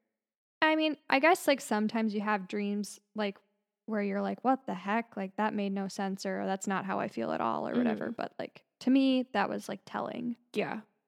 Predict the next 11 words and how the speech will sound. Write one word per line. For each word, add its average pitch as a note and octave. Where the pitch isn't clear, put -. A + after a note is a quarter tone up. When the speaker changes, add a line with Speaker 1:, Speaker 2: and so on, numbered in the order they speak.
Speaker 2:
Yeah. -
One G#3+
hundred G#3
percent. A3+
Um, G3+
finally, G#3+
like, G#3
they G3+
both F#3+
grow F#3
up, -